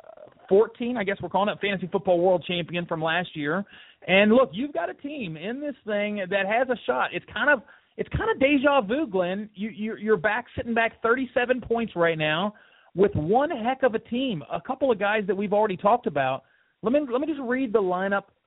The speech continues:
for the listeners at home so that they can figure out if you're gonna make this run compelling on Sunday. I think you are. But here it is. Andrew Luck, of course,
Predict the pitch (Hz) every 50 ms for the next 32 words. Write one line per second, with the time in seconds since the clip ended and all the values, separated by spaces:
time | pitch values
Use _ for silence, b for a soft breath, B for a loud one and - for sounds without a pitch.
0 | _ _ _ _ - 180 165 160 156 165 175 - 208 190 160 175 156 151 170 165
1 | 165 175 175 165 - - _ _ - - 180 160 165 156 226 233 226 247 214 -
2 | - 208 196 196 202 190 185 185 - 151 147 - 175 196 202 202 170 160 165 170
3 | - - 165 - - 143 147 151 160 160 151 139 160 143 127 - 156 151 151 143
4 | 135 131 131 131 - 160 156 156 143 117 113 127 175 214 - 302 - - 135 135
5 | 135 117 101 - _ _ _ _ _ _ _ _ _ _ _ - 165 151 208 262
6 | 277 254 214 170 165 160 - - 180 214 233 254 262 240 180 170 190 - 160 147
7 | - - 170 170 208